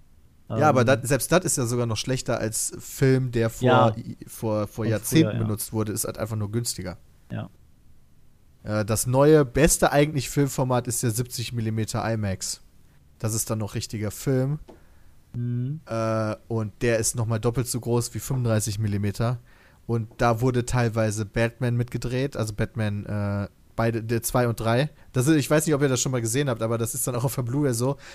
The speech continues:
Speaker 1: dass, dass die, dass das Bildverhältnis sich ändert. Das wirft mich immer voll raus. Manchmal hast du
Speaker 2: Das hab ich
Speaker 1: schwarze
Speaker 2: noch gar
Speaker 1: Balken,
Speaker 2: nicht
Speaker 1: manchmal
Speaker 2: gesehen.
Speaker 1: nicht. Das ist, äh, ist subtil, wenn man nicht drauf achtet, aber mir ist das einmal aufgefallen, seitdem kann ich nicht weggucken.
Speaker 2: <laughs>
Speaker 1: Ähm, und ich hab mal Fotos gesehen von der siebzig Millimeter Filmrolle.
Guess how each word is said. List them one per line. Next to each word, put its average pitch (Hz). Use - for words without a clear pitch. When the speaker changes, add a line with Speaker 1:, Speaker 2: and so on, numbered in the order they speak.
Speaker 1:
dass, 127
dass 131
die, 123
dass 170
das 123
Bildverhältnis 131
sich -
ändert. 107
Das 117
wirft 156
mich 135
immer 135
voll 147
raus. 131
Manchmal 139
hast 143
du -
Speaker 2:
Das -
hab 147
ich 143
Speaker 1:
schwarze 135
Speaker 2:
noch 131
gar 143
Speaker 1:
Balken, 156
Speaker 2:
nicht 147
Speaker 1:
manchmal 135
Speaker 2:
gesehen. 131
Speaker 1:
nicht. 135
Das 110
ist, 127
äh, 131
ist 151
subtil, 220
wenn 220
man 208
nicht 196
drauf 185
achtet, 175
aber 131
mir 135
ist 139
das 139
einmal 156
aufgefallen, 135
seitdem 123
kann 127
ich 117
nicht 107
weggucken. -
Speaker 2:
<laughs> -
Speaker 1:
Ähm, 196
und 151
ich 151
hab 180
mal 175
Fotos 208
gesehen 143
von 147
der 131
siebzig 165
Millimeter 139
Filmrolle. 135